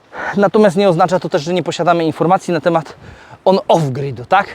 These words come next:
Natomiast tak czy inaczej, pewnie w Polsce trudno szukać innych, e,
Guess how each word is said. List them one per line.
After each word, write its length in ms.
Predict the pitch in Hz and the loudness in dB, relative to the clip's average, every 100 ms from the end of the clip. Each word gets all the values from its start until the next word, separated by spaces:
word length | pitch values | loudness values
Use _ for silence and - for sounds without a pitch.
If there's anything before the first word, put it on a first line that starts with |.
| - | -12
Natomiast 560 | 143 180 170 156 - - - | -8 -6 -6 -8 -14 -20 -10
tak 140 | 185 - | -10 0
czy 120 | 170 | 2
inaczej, 340 | 165 175 185 - - - | 2 2 2 0 -10 -2
pewnie 220 | 170 175 | 0 0
w 20 | |
Polsce 280 | - 180 185 | 0 0 0
trudno 260 | 180 170 165 | 0 0 0
szukać 400 | 156 170 - - - - - - - - | -2 -2 -4 -14 -20 -20 -20 -20 -20 -6
innych, 380 | 170 185 165 - - 120 - | 0 2 2 -2 -12 -16 -10
e, 280 | 156 143 147 | -4 -2 -2